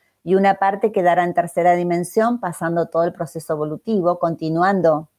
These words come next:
con la Matrix de tercera dimensión, y el otro grupo pasará con una segunda Tierra a quinta dimensión, con los seres que allí estarán. La, no es la duda, es como explicarte.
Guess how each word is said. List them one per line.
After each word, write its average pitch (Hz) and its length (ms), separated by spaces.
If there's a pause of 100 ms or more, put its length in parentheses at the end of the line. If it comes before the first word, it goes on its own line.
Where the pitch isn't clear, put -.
con 165 180
la 151 140
Matrix 165 520
de 156 140
tercera 151 400
dimensión, 170 600
y 214 100
el 202 120
otro 214 260
grupo 208 360
pasará 175 420
con 175 180
una 180 160
segunda 175 420
Tierra 185 480 (300)
a 160 160
quinta 175 320
dimensión, 190 640 (260)
con 170 200
los 165 140
seres 175 300
que - 80
allí 156 180
estarán. 156 460 (1600)
La, 240 320
no 247 140
es 302 100
la 285 160
duda, 190 420
es 220 140
como 247 220
explicarte. 185 840